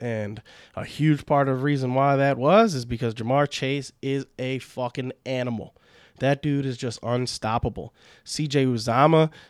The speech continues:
you know what I mean? He, he ends up having a big game, but he wasn't really targeted all that much. He, he only had three targets. He catches all three of them for ninety-one yards. He, he breaks a, a fifty-five yard running touchdown, uh, you know, where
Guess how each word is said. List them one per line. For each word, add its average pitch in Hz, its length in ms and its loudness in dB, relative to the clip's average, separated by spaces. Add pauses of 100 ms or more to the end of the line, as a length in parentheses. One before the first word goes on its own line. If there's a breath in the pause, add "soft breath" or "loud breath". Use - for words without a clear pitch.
you 147 100 0
know 143 60 2
what 143 60 2
I 143 40 4
mean? 143 60 2
He, 165 180 0
he 175 220 0
ends 170 140 0
up 165 60 0
having 156 180 2
a 147 40 -2
big 147 220 -4
game, 151 220 0
but 143 80 0
he 135 40 -2
wasn't 190 300 4
really 233 140 2
targeted 165 400 0
all 110 100 -2
that 110 140 -6
much. 110 180 -6
He, 131 60 -4
he 110 400 -4
only 226 180 2
had 180 160 2
three 131 240 0
targets. 131 400 2
He 120 80 -8
catches 143 340 0
all 120 120 2
three 143 160 2
of 135 80 2
them 117 80 -6
for 123 100 -8
ninety-one 120 460 -2
yards. 123 320 -4
He, 120 260 -6
he 127 80 -12
breaks 135 320 -6
a, 113 160 -8 (300 loud breath)
a 123 80 -4
fifty-five 131 720 0
yard 127 380 -4
running 127 280 0
touchdown, 127 640 -2 (420 loud breath)
uh, 123 140 -2
you 117 160 -4
know, 120 180 -2
where 117 440 -4